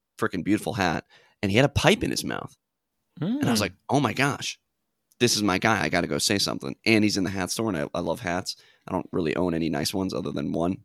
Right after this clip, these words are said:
Speaker 1: that I've posted on Instagram fifty-five times.
Speaker 2: <laughs>
Speaker 1: Um, but other than that, like, I'm, it's like, "I got, maybe I'll get a hat or whatever." You know, pipe smoking guy, whatever. So the guy was going, <laughs> I walk in, and, uh, this, like, lady's, like, showing up, showing me all these hats,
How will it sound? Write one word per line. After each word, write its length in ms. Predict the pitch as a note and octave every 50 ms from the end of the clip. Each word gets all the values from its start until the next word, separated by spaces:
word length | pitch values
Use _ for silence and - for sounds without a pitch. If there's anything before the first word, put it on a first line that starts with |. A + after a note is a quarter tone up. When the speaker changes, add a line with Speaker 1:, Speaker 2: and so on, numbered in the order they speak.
| _ -
Speaker 1:
that 160 | - D2 -
I've 120 | - -
posted 280 | - E2 E2+ - - D#2+
on 100 | D2+ D2+
Instagram 380 | D2+ D2+ - - F2+ E2 D2 -
fifty-five 420 | - D2+ - D2+ D2 - C#2+ D2+ -
times. 300 | - F2 D#2+ A2 A2+ - - - - - - - -
Speaker 2:
<laughs> 180 | - G#2+ F#2 F2+
Speaker 1:
Um, 360 | F#2 D#2 C2+ - C2+ - - -
but 180 | G#2 F#2+ - - -
other 180 | A2 G#2 G#2+ G#2
than 140 | G2 F2+
that, 180 | F2+ G2+ A2+ G2
like, 160 | F2+ F2+ -
I'm, 200 | D2+ F2+ F#2 - - _ _ _ -
it's 180 | F2+ - - -
like, 140 | E2+ -
"I 100 | D#2+ G2
got, 160 | G2+ G2 E2 -
maybe 200 | - G#2+ G2+ F2
I'll 60 | E2+ F2+
get 140 | - F2
a 40 | F2
hat 220 | G#2 G2 F#2 F#2+ -
or 40 | -
whatever." 320 | - - - - - - - - - - - _ _ _
You 80 | - D#2+
know, 80 | C#2
pipe 200 | - - G#2 A2+
smoking 300 | - - A#2 A2+ A#2 A2
guy, 180 | G2+ G#2+ G2 A2+
whatever. 380 | A2+ - E2 F#2 F2 - - _ _ - - - - - _ _ _ -
So 140 | - -
the 40 | A#2+
guy 180 | A2+ C#3+ D#3 E3
was 120 | D#3+ C#3
going, 200 | A#2 B2+ A#2 A#2+
<laughs> 880 | - - - - - - - - - - - - - - - C3+ - - C#3 - - F3+ G3+ G#3 G3+ - -
I 80 | - A2
walk 360 | A2+ B2+ D3 E3 D#3+ - C#3+
in, 280 | B2 G#2+ G2+ G2 - - _ _ _ _ _ _ _ _ _ _ -
and, 240 | A#2 A2 G2+ G2
uh, 360 | G2 F#2 F2 F2 F2 E2 D2 - -
this, 220 | - F#2+ F2+ -
like, 180 | G#2 F2+ E2+ -
lady's, 380 | G2 G2+ F#2+ F#2 F#2+ G2 F#2+
like, 180 | F#2 D#2+ D#2 -
showing 320 | - - - C2 E2+ F2
up, 120 | E2 - -
showing 220 | - - E2+ E2+
me 80 | F2 D#2+
all 100 | D#2 -
these 160 | D2+ - -
hats, 400 | - E2 D2 C#2 D#2 - - -